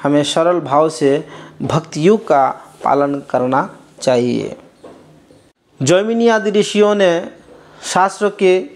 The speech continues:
जो गंभीर अर्थों को जगत में प्रचार नहीं कर पाया,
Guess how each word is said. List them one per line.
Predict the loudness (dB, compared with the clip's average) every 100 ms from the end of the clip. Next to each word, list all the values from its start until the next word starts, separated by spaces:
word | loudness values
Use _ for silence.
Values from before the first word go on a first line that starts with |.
| -12
जो | -4 2 2
गंभीर | 2 -2 2 0 2
अर्थों | 0 0 -4
को | 0 0 -2 -8 _ -20 -20 -20 -20 -14 -4
जगत | -2 0 -2 -2
में | -2 -2 -2
प्रचार | -2 0 0
नहीं | -4 -2
कर | -2
पाया, | 0 0 0 -2